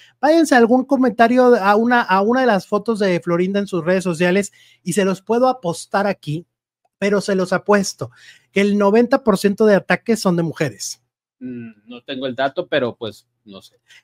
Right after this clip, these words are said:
Speaker 1: Y luego, por ejemplo, decía el otro día este youtuber, eh, de la primera generación de youtubers mexicanos, Ben Shorts, decía, ¿no se dan cuenta que en pleno dos mil veinticinco, el, en la casa de los famosos,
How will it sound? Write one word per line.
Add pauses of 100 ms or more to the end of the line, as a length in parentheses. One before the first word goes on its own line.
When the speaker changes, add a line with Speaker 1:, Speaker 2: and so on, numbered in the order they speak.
Speaker 1:
Y
luego,
por
ejemplo,
decía
el
otro
día
este
youtuber,
eh,
de
la
primera
generación
de
youtubers
mexicanos,
Ben
Shorts, (400)
decía, (420)
¿no
se
dan
cuenta
que
en
pleno
dos
mil
veinticinco, (340)
el,
en
la
casa
de
los
famosos,